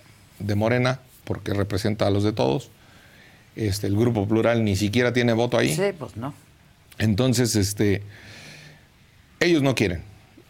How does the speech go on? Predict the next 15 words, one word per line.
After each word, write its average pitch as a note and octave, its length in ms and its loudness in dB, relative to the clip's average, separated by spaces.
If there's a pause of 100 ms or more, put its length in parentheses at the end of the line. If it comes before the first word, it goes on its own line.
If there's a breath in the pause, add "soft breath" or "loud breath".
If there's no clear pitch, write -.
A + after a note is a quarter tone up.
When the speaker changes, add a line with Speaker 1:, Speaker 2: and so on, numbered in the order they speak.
Speaker 1:
No D#3 220 2
quieren C#3 340 2
al A2+ 120 4
inai, D#3+ 360 2 (200)
no C3 240 2
quieren B2+ 240 2
completar G#2 440 2
al A2+ 100 2
inai, D3 360 0 (420)
no B2 280 0
quieren A#2 480 2
los F#2+ 120 0
nombramientos. C#3+ 680 0 (400)
Hemos C3 340 0
ido C#3 320 2